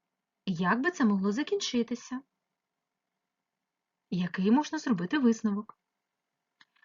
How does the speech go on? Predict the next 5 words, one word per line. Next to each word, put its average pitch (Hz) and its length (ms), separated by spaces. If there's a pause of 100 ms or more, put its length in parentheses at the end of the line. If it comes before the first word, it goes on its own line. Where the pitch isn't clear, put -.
Крок 214 280
три. 254 320 (640)
Пишемо 381 600
на 214 220
чернетці 175 920